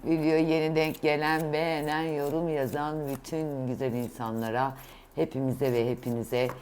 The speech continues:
şimdiden şifa olsun diyelim ve öyle de oldu. Şimdi aklımızdaki kişinin bakalım enerjileri nasıl, nasıl bir durumda,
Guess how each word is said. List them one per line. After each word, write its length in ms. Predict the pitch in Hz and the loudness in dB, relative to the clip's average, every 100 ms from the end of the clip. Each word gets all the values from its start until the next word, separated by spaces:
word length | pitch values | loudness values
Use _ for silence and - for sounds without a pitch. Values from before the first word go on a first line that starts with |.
| - - | -16 -8
şimdiden 580 | - 175 123 104 143 156 | 0 2 2 2 2 2
şifa 440 | 156 - - 127 120 | -2 -6 0 2 2
olsun 340 | - 127 110 | -2 -4 0
diyelim 360 | 113 110 113 123 | 0 2 0 0
ve 200 | 117 - | 2 4
öyle 520 | 190 180 147 139 131 | 6 6 6 4 4
de 260 | 151 147 | 2 2
oldu. 360 | 120 127 120 131 - - - - - | 2 2 0 -6 -14 -16 -16 -16 -4
Şimdi 160 | 165 | 2
aklımızdaki 600 | 151 139 135 147 127 147 - | 2 2 -4 -4 -2 -4 -6
kişinin 420 | - 160 139 127 - - - - | -6 -2 -2 -4 -10 -18 -20 -8
bakalım 420 | - - 175 165 - - - - | -4 0 2 2 -4 -16 -12 -2
enerjileri 760 | 196 185 165 151 147 156 151 | 2 4 4 2 2 2 2
nasıl, 500 | 156 139 135 131 - | 0 -2 -2 0 0
nasıl 300 | 196 196 170 | 0 2 2
bir 120 | 139 | 0
durumda, 540 | 131 131 127 123 123 | 0 0 2 6 6